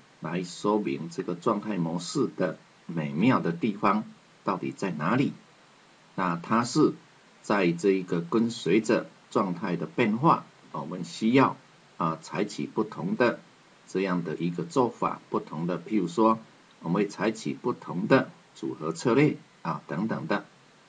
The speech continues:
那么我们就会随着状态而变化，我们会去变换有很多很多的各种策略。好，那我就是以 Android 的画面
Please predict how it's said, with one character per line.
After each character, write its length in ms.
那 100
么 260
我 60
们 300
就 160
会 180
随 340
着 160
状 300
态 220
而 100
变 220
化， 320
我 60
们 140
会 140
去 160
变 220
换 260
有 140
很 220
多 180
很 260
多 160
的 140
各 180
种 240
策 180
略。 220
好， 180
那 220
我 120
就 140
是 180
以 320
Android 580
的 200
画 140
面 260